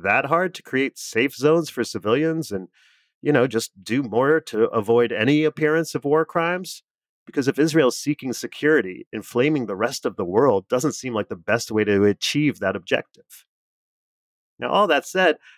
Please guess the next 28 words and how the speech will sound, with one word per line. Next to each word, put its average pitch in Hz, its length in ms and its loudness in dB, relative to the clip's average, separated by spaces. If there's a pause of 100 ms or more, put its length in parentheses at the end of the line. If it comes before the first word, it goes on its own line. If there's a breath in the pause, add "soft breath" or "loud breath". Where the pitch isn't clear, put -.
(220 soft breath)
I've 123 180 0
yet 160 220 4
to 156 100 4
hear 160 160 4
of 139 80 0
a 117 60 2
path 165 340 0
for 127 100 -6
Israel 127 300 0
to 120 200 0
eliminate 117 480 2
Hamas, 101 640 -4 (240)
something 123 420 0
that 110 240 2 (160)
that 117 180 -2
country 120 300 0
sees 113 320 -2
as 101 160 2
an 107 140 2
imperative 110 580 -2
for 107 140 -4
its - 100 -8
survival 113 460 0
that 110 160 -2
doesn't 127 320 0
involve 117 340 0
civilian 113 400 0
casualties. - 800 -6